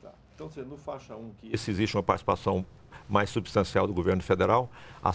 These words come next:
a fonte de recursos para o subsídio é exatamente o orçamento geral da União. E em alguns estados, isso é importante, né? Alguns estados também têm a parceria, eles complementam esse subsídio, mas ele é basicamente do orçamento geral da União.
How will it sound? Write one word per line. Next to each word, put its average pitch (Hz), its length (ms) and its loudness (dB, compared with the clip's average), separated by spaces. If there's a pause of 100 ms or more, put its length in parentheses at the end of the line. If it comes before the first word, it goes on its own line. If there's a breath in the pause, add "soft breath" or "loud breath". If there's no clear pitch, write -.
(120)
a 104 60 0
fonte 143 340 2
de 135 40 2
recursos 104 460 0
para 123 200 2
o 117 80 0
subsídio 131 680 -2
é 127 40 10
exatamente 123 640 2
o 131 60 4
orçamento 123 640 2
geral 113 340 8
da 120 80 6
União. 117 300 2 (340 loud breath)
E 110 380 0
em 107 140 4
alguns 110 420 4
estados, 110 760 0
isso - 160 -6
é 95 60 0
importante, 107 640 0
né? 92 140 -2 (240 loud breath)
Alguns 92 240 0
estados 101 400 2
também 104 340 0 (160)
têm 110 120 2
a 107 60 2
parceria, 107 440 2
eles 113 160 0
complementam 127 840 2
esse 113 100 -2
subsídio, 90 460 -6
mas 95 220 2
ele 117 80 6
é 113 60 8
basicamente 117 840 2
do 110 160 -2
orçamento 113 280 2
geral 117 180 6
da 123 80 4
União. 95 260 0